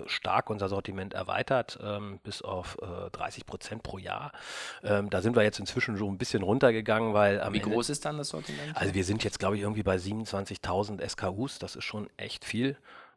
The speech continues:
Speaker 1: Ähm, und, äh, also, da ist ja auch kein Ende in Sicht. Ich meine, es gibt, äh, unheimlich viel am Markt. Ähm, wir versuchen natürlich auch immer so ein bisschen Trendscout zu sein, also neben den etablierten Marken auch immer wieder neue Designlabels zu finden.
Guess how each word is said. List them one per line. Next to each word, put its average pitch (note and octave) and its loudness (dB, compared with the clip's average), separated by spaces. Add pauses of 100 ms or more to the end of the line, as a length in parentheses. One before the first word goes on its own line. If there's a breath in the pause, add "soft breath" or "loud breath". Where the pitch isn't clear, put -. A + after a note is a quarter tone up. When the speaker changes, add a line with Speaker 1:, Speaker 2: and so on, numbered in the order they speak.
(120)
Speaker 1:
Ähm, G#2 2 (160)
und, G#2 0
äh, G2+ 0 (720)
also, G2+ -2 (480)
da G2 -6
ist - -2
ja G#2+ 6
auch - 2
kein F#2+ 0
Ende A2 0
in F#2+ -4
Sicht. F#2 -10
Ich - -12
meine, G2 -6
es - -10
gibt, - -12
äh, G#2+ 0
unheimlich A2 0
viel A2 -2
am F#2+ -4
Markt. A2+ 2
Ähm, G#2 -4
wir G2+ -4
versuchen A2 -2
natürlich G#2 0
auch F#2+ -2
immer G#2 -2
so G2+ -6
ein G2+ -6
bisschen F#2+ -6
Trendscout G#2+ -2
zu - -8
sein, G#2 2
also G2 -4
neben G#2 0
den G2 -4
etablierten G#2 2
Marken G2+ -6
auch - -6
immer G2+ -4
wieder G2 -4
neue G#2 -2
Designlabels G2+ -4
zu - -10
finden. C#3+ 0